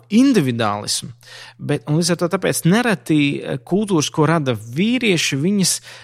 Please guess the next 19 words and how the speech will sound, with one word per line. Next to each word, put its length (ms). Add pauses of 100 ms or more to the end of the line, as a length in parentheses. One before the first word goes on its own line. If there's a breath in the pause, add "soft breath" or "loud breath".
viņām 320
pietrūk 400
šis 260 (140)
kolektīvismu 720
domāšanas 600
veids. 280 (300 loud breath)
Savukārt, 580 (120)
sievietes 760
pēc 400
būtības 520
ir 120
vairāk 400
šādas 400 (680 soft breath)
kolektīvu 840
domāšanas 580
veids. 220
Viņas, 220 (320 loud breath)
viņas 380 (120)
spēj 380